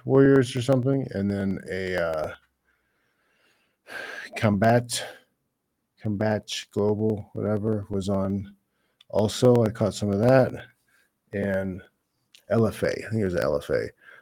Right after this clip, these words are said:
So there's a lot, there's a lot of stuff to watch if you can find what it's on, but it's like everything is somewhere. <laughs> You gotta, you gotta look hard for it. Um,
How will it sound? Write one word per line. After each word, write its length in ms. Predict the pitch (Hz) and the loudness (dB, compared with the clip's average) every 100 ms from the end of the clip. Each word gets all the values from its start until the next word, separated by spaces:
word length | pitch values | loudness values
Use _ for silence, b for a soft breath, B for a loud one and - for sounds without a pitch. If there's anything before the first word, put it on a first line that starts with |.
| b | b
So 160 | - | 2
there's 140 | 123 123 | 4 6
a 60 | |
lot, 320 | 135 170 151 - | 8 8 8 6
there's 180 | 147 | 4
a 40 | 156 | 6
lot 240 | 156 175 | 10 10
of 200 | 160 104 104 b b _ | 10 8 -4 b b _
stuff 340 | - 135 123 | -2 2 2
to 80 | - | 0
watch 380 | 92 92 73 - | 0 0 -2 -6
if 80 | 101 | -6
you 60 | |
can 120 | 95 | -6
find 560 | 87 - 98 98 92 85 - | -6 -4 -2 -2 -4 -8 -12
what 140 | - 80 | -10 -8
it's 140 | - | -6
on, 460 | 62 113 67 - - | -4 -4 -4 -8 -18
but 100 | - | -18
it's 200 | 62 - | -18 -14
like 160 | 87 85 - | -12 -12 -12
everything 460 | 107 120 113 98 | -6 -4 -4 -6
is 140 | 80 - | -6 -8
somewhere. 440 | 101 98 71 - - | -6 -4 -4 -8 -2
<laughs> 100 | 117 113 B B B B | 0 0 B B B B
You 120 | - 95 | -10 -4
gotta, 240 | 85 85 - - | -2 -4 -10 -20
you 80 | - | -8
gotta 180 | 98 90 | -6 -4
look 220 | 107 110 | -4 -4
hard 260 | - 117 - | -2 -2 -2
for 220 | 76 53 | -6 -8
it. 100 | - _ _ _ _ _ _ _ _ _ - | -10 _ _ _ _ _ _ _ _ _ -6
Um, 520 | - 92 90 92 90 | 0 2 0 -4 -8